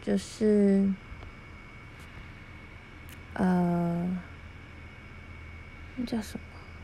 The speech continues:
Kintsugi，Kintsugi，Kintsugi。Kintsugi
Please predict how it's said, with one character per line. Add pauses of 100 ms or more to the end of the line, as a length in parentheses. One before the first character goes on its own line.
(160)
Kintsugi，Kintsugi，Kintsugi。 (1800)
Kintsugi